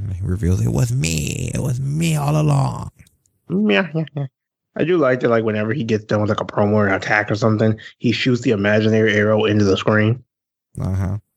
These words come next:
Speaker 2: <laughs> He has a cool little detail right
Speaker 1: Yeah,
Speaker 2: there,
Speaker 1: I do like
Speaker 2: but
Speaker 1: that taunt.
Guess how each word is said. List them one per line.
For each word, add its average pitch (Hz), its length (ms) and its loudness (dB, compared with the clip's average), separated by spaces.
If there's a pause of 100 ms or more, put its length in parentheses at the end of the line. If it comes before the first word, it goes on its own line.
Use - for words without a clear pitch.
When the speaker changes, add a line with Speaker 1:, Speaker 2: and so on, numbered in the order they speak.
(500)
Speaker 2:
<laughs> - 320 0
He 202 260 2
has 190 160 0
a 202 60 2
cool 196 300 0
little 165 280 0
detail 127 460 -6
right - 160 -2 (100)
Speaker 1:
Yeah, - 160 -4
Speaker 2:
there, - 180 0
Speaker 1:
I - 40 2
do 90 160 2
like 52 140 0
Speaker 2:
but - 80 0
Speaker 1:
that - 160 -2
taunt. - 360 -4